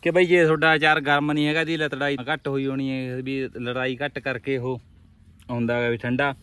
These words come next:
ਠੰਡਾ ਨਹੀਂ ਬਈ, ਉਹ ਮੌਸਮ ਦੇ ਹਿਸਾਬ ਨਾਲ ਸੀ। ਉਦੋਂ ਪਰਸੋਂ ਮੈਂ ਸਵੇਰੇ ਸਵੇਰੇ ਪੱਟ ਰਿਹਾ ਸੀਗਾ ਤੇ ਠੰਡ ਵਾਲਾ ਮਾਹੌਲ ਜਿਹਾ ਸੀਗਾ। ਜਦੋਂ ਧੁੱਪ, ਧੁੱਪ ਹੁੰਦੀ ਆ, ਉਹ ਤਾਂ ਪੂਰਾ ਗਰਮਾਇਸ਼ ਹੁੰਦੀ ਆ, ਗਰਮਾਇਆ ਹੁੰਦਾ, ਗਰਬਿਆ ਹੁੰਦਾ ਗਾ।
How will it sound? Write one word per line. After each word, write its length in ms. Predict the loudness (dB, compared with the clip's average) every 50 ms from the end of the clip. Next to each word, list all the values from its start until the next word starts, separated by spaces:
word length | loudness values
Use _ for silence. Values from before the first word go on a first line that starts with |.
| -18 -20 -20 -20 -20 -20 -20 -20 -20 -20 -18 -6
ਠੰਡਾ 280 | -4 0 2 4 4 4
ਨਹੀਂ 120 | 2 0
ਬਈ, 140 | 0 2 2
ਉਹ 160 | 2 2 0
ਮੌਸਮ 360 | 2 2 2 2 2 0 0
ਦੇ 80 | 0 0
ਹਿਸਾਬ 260 | 2 4 6 6 6
ਨਾਲ 200 | 4 4 2 2
ਸੀ। 80 | 0 -4
ਉਦੋਂ 200 | -6 -6 -6 -4
ਪਰਸੋਂ 360 | -2 -4 -4 -2 -4 -4 -2
ਮੈਂ 140 | -2 -2 -4
ਸਵੇਰੇ 300 | -4 -4 -4 -4 -4 -4
ਸਵੇਰੇ 260 | -4 -4 -2 -2 -2
ਪੱਟ 260 | -2 -2 -2 -2 -2
ਰਿਹਾ 180 | 0 0 0 0
ਸੀਗਾ 280 | -2 0 0 0 0 0 -2 -8 -20 -20 -20 -14 -14
ਤੇ 60 | -12
ਠੰਡ 280 | -8 -6 -6 -4 -2 -2
ਵਾਲਾ 140 | -2 -2
ਮਾਹੌਲ 360 | -2 -2 -2 -2 0 0 0 0
ਜਿਹਾ 120 | -2 -2
ਸੀਗਾ। 260 | -2 -2 -2 -2 -2 -2 -6 -12 -20 -20 -10 -4
ਜਦੋਂ 120 | -2 -2 0
ਧੁੱਪ, 220 | 2 4 4 4 2 -2 -6 -4
ਧੁੱਪ 240 | -4 -4 -2 -2 -2
ਹੁੰਦੀ 220 | -2 0 0 0
ਆ, 80 | 0 0
ਉਹ 40 |
ਤਾਂ 100 | 0 0
ਪੂਰਾ 280 | -2 -4 -2 0 2 2
ਗਰਮਾਇਸ਼ 520 | 2 0 0 0 0 0 0 0 -2 -2
ਹੁੰਦੀ 200 | -4 -4 -2 -2
ਆ, 60 | -2 -2
ਗਰਮਾਇਆ 480 | -2 -2 0 0 2 2 4 4 2
ਹੁੰਦਾ, 240 | 0 0 0 0 0
ਗਰਬਿਆ 340 | 0 -2 -2 0 0 0 0
ਹੁੰਦਾ 280 | 2 2 0 0 2
ਗਾ। 140 | 2 0 -2